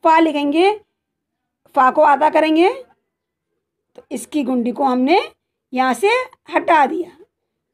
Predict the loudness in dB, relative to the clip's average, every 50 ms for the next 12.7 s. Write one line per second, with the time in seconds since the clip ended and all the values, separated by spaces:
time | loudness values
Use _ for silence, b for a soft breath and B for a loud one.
0 | _ 0 2 2 2 0 -4 _ -2 0 0 0 0 2 2 4 4 4 2 2
1 | 4 2 2 2 0 -6 -12 _ _ _ _ _ _ _ _ _ _ _ _ -6
2 | -4 -2 0 0 0 -2 -2 -4 -4 -4 -4 -4 -4 -4 -4 -4 -4 -6 -8 -6
3 | -2 0 2 2 0 -2 -8 _ _ _ _ _ _ _ _ _ -16 -14 -12 -12
4 | -12 -12 -14 -16 -18 -20 -20 -20 -20 -20 _ _ _ -10 -10 -6 -4 -2 -2 -2
5 | -2 -4 -4 -4 -4 -4 -2 0 2 2 2 0 0 -2 _ _ _ _ _ _
6 | _ _ _ -6 -2 -2 -2 -2 -4 _ _ _ 0 2 2 2 2 -2 -8 _
7 | _ _ _ _ _ _ _ _ _ _ _ _ _ -14 -12 -10 -10 -10 -10 -12
8 | -12 -12 -12 -12 -10 -8 -8 -8 -8 -8 -10 -12 -12 -10 -10 -8 -8 -8 -10 -12
9 | -14 _ _ _ _ _ _ _ -12 -6 -4 -4 -2 -2 -2 -4 -6 -6 -10 -10
10 | -10 -8 -6 -4 -4 -2 -2 -4 -6 -6 -8 -8 -8 -6 -6 -6 -4 -4 -6 -8
11 | -8 -10 -10 -8 -8 -8 -8 -8 -8 -6 -6 -6 -8 -8 -8 -8 -8 -8 -8 -12
12 | -12 -12 -12 -12 -14 -14 -12 -10 -8 -6 -6 -8 -10